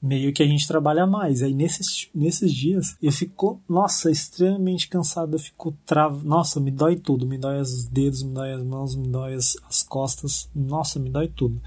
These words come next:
Então, acaba, tipo, ai, vai ler alguma coisa, fica um pouquinho no Insta pra dar aquela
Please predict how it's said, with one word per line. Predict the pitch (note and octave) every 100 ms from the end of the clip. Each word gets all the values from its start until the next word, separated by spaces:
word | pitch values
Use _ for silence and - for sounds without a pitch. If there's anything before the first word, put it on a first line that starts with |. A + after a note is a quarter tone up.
| -
Então, | C3+ B2+ - B2 C3 D3 F#3+ -
acaba, | D3 D3 F3 F#3 G3+ F#3+ F3+
tipo, | D3+ - E3
ai, | F3 F3+ D3+ C3 D3 E3+
vai | C3 D3
ler | D3+
alguma | D3 C3 C3+
coisa, | - C#3+ D3 D3 C3
fica | B2 - C#3
um |
pouquinho | C#3 C3 C#3+ C3+
no | C3+
Insta | C#3 D#3 D3 C3+
pra | D3
dar | C#3
aquela | C#3+ D3 D3+ D3